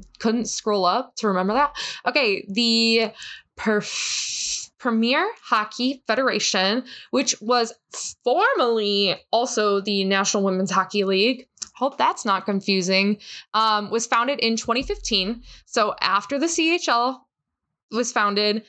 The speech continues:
the National Women's Hockey League was founded, and then it rebranded to the P H L, which we're gonna talk here in a second. The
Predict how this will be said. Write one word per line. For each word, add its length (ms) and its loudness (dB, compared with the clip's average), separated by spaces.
the 540 4
National 520 0
Women's 240 0
Hockey 360 0
League 180 0
was 180 0
founded, 640 0
and 400 2
then 400 2
it 440 2
rebranded 680 0
to 460 2
the 460 2
P 140 0
H 200 -2
L, 180 2
which 140 -2
we're 80 0
gonna 120 -2
talk 200 -2
here 120 -2
in 40 -2
a 40 -4
second. 420 -2
The 420 2